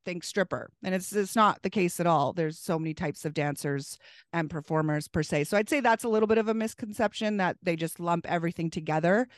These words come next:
But yeah, other than that, I think people have understand it more because it's been around again and it has been popular again for a long time. So.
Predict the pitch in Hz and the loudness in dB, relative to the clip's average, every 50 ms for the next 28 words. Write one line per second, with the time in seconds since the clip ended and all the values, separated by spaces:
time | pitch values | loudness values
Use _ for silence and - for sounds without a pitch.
0 | - - _ _ _ _ - 254 269 294 277 254 254 269 302 - 285 247 214 190 | -20 -20 _ _ _ _ -6 -2 2 4 4 4 4 2 0 -2 -2 0 0 2
1 | 180 180 190 190 202 190 185 202 185 185 185 185 202 190 180 170 180 - - _ | 2 2 0 0 -2 -4 -4 -4 -2 0 0 2 2 0 0 -2 -4 -10 -20 _
2 | _ _ _ _ _ _ _ _ - 208 220 208 196 - - - 202 185 185 190 | _ _ _ _ _ _ _ _ -4 -2 0 0 0 -2 0 0 0 2 2 0
3 | 190 - 190 185 180 180 180 175 170 185 165 175 170 - - 180 170 165 160 156 | -2 -2 -2 0 2 2 0 0 -2 -4 -4 -4 -6 -6 -4 -2 0 0 0 0
4 | 156 156 160 165 165 175 170 170 165 165 170 165 147 139 - - _ - 170 175 | 0 0 -2 -2 -2 -2 -2 0 0 0 -2 -2 -4 -6 -8 -12 _ -8 -4 -2
5 | 160 160 160 165 - - 170 160 - 180 151 156 - - 165 160 160 160 160 156 | -2 -2 -2 -4 -4 -2 -2 0 2 2 2 2 2 0 2 2 4 4 4 2
6 | 160 160 160 160 - 175 160 160 160 156 156 156 160 175 156 151 151 156 170 175 | 0 0 -2 -2 -2 -2 0 2 2 2 0 -2 -2 -4 -4 -4 -4 -4 -6 -6
7 | - - - | -8 -10 -10